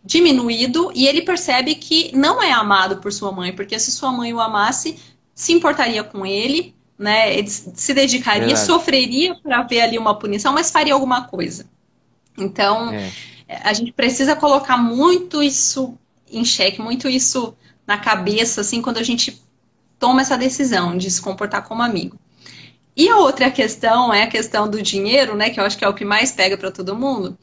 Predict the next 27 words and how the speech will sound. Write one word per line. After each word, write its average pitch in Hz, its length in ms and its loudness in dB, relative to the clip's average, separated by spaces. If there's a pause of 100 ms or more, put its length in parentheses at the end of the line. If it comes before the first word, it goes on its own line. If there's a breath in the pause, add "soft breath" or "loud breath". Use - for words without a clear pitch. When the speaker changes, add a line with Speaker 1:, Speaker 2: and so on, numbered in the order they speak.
(320 loud breath)
Speaker 1:
Então, 233 240 0
eu 269 100 6
queria 277 280 4
lembrar 233 600 4
a 233 40 2
todo 233 280 -4
mundo 208 560 -4
de 202 160 -10
que 214 480 -12 (300)
nosso 247 380 2
Deus, 196 460 0
né, 190 180 -2
lembrar 196 340 -2
mais 247 160 -4
uma 254 140 0
vez 196 180 -4
que - 100 -12
o - 20 -10
nosso 254 280 0
Deus, 202 460 -2 (200)
ele 196 160 -4
não 311 200 4
era 233 180 2
rico, 220 560 -6 (760)
ele 196 240 2
não 220 200 4
nasceu, 220 760 2